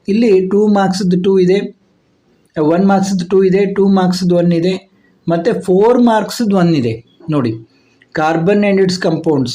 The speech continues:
ಇದರಲ್ಲಿ ಫೋರ್ ಮಾರ್ಕ್ಸ್ ಕ್ವೆಶ್ಚನ್ಗಳನ್ನು ಕೂಡ ನೀವು ನೋಡ್ಕೋಬೇಕು.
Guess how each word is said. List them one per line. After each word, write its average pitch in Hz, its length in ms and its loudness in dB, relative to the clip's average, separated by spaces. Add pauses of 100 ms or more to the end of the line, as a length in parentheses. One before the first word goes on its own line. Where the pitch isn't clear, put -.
ಇದರಲ್ಲಿ 180 600 0 (300)
ಫೋರ್ 208 320 2
ಮಾರ್ಕ್ಸ್ 220 380 0
ಕ್ವೆಶ್ಚನ್ಗಳನ್ನು 196 720 0
ಕೂಡ 214 260 0
ನೀವು 214 160 2
ನೋಡ್ಕೋಬೇಕು. 175 840 0